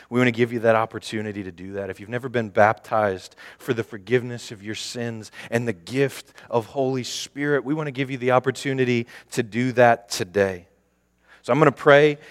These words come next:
and then we're gonna have a song of decision. If you'd like to confess Jesus as your Lord and be baptized, you can meet me right here.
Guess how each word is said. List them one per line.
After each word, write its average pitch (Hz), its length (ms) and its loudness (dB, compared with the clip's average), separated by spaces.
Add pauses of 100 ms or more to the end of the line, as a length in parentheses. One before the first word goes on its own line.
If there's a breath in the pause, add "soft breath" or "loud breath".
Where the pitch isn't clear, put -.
and 117 100 0
then 127 60 4
we're 143 80 4
gonna 139 120 6
have 127 140 4
a 113 60 -4
song 120 380 -2
of 110 60 -8
decision. 117 460 -6
If 98 160 -14
you'd 123 140 -12
like 117 220 -4
to 113 100 -14
confess 101 500 -6
Jesus 104 540 -10
as 95 100 -20
your 92 140 -12
Lord 98 340 -8
and 92 100 -16
be 90 120 -14
baptized, 104 720 -4 (240 loud breath)
you 113 80 -12
can 101 180 -12
meet 107 140 -10
me 104 80 -8
right 98 260 4
here. 85 300 -12